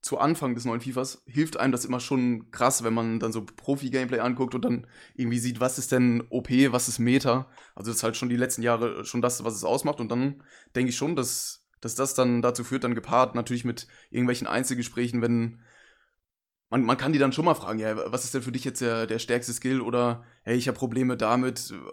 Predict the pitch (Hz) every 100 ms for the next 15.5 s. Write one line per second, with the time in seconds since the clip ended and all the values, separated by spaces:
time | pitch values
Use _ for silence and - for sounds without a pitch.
0 | 71 98 127 131 131 - - 123 123 127
1 | 120 107 117 160 147 135 127 127 135 135
2 | 123 127 131 135 120 120 120 80 73 120
3 | - 117 123 127 123 117 120 - 131 127
4 | 127 123 139 127 120 123 - 113 120 120
5 | 117 - - _ 117 123 120 120 - 113
6 | 104 - 113 110 113 - _ - - 120
7 | 127 98 123 - 123 120 - - 113 110
8 | 123 160 165 127 123 - - - _ _
9 | _ - 123 127 123 127 127 - - 139
10 | - 117 139 143 131 - 131 131 123 120
11 | 120 120 - _ _ - 143 123 127 127
12 | 127 120 104 113 90 _ - - 113 135
13 | 139 127 123 127 127 131 131 - 127 127
14 | 123 123 123 127 127 120 131 120 110 110
15 | 110 117 113 -